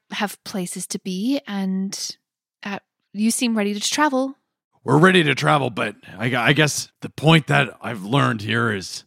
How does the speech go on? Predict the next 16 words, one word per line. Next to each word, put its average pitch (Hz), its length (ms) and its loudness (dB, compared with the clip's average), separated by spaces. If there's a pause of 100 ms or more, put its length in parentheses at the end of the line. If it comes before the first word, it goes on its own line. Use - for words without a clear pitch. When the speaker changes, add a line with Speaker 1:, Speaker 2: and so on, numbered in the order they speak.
Speaker 2:
that 98 300 -4 (120)
if 113 160 -2
it 135 80 8
were 139 160 6
so 175 320 6
simple, 120 800 -2
uh, 107 200 -8 (540)
just 131 300 -2
anybody 135 360 4
would 123 160 2
be 117 100 2
able 110 200 0
to 101 100 0
do 120 200 2
this, 82 240 -6
but 78 240 -8